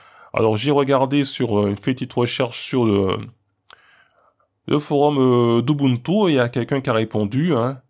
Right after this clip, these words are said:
Eh bien, c'est que le développeur a décidé de rendre l'appli payante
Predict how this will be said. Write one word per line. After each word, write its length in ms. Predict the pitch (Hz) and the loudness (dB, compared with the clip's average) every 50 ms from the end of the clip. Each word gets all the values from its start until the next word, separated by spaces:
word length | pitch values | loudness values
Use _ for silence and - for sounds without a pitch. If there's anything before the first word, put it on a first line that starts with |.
| _ - | _ -12
Eh 40 | - | -6
bien, 200 | 104 110 117 113 110 | -4 -2 -2 -2 -2
c'est 220 | - - 117 107 | -4 -6 -6 -6
que 560 | - - 110 104 101 98 98 95 101 95 98 - _ _ _ _ _ _ _ _ - - | -2 -2 0 0 0 0 -2 -4 -6 -10 -12 -14 _ _ _ _ _ _ _ _ -8 -2
le 100 | 147 131 | -2 2
développeur 680 | 123 151 139 135 135 135 131 - 151 165 165 - - | 2 2 2 2 0 0 0 0 0 0 0 0 0
a 80 | 147 147 | 0 0
décidé 520 | 147 151 147 - - 123 120 139 151 156 | 0 0 -2 -2 -8 -4 0 0 0 2
de 120 | 135 123 123 | 2 0 0
rendre 300 | 117 120 135 131 117 104 | 2 2 2 0 0 2
l'appli 380 | 110 120 120 123 - 151 160 | 0 0 0 -2 -6 -10 -12
payante 480 | - _ - 143 123 127 147 151 - | -6 _ 0 2 2 2 0 -2 -6